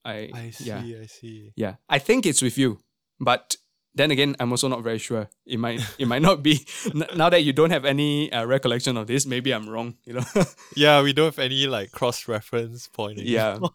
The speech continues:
Speaker 2: <laughs>
Speaker 1: Yeah, exactly. And yeah, so that was when, when we first met.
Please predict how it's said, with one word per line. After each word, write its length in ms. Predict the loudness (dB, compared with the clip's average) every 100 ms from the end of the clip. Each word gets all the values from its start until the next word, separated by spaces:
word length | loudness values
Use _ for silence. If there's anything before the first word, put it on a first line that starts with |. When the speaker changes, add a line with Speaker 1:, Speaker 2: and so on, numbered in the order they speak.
| -8
Speaker 2:
<laughs> 440 | -8 -8 -14 -6
Speaker 1:
Yeah, 220 | -6 -6 -10
exactly. 680 | -8 -6 -4 -4 -2 -4 -4 -8 _ _ _ _
And 880 | -6 -4 -4 -8 -12 -14 -16 -18 -20 _
yeah, 240 | -2 0 2
so 140 | 2
that 160 | 2 2
was 240 | 4 4
when, 260 | 2 0 2
when 140 | 0
we 60 | 0
first 280 | 2 0 2
met. 300 | -2 -2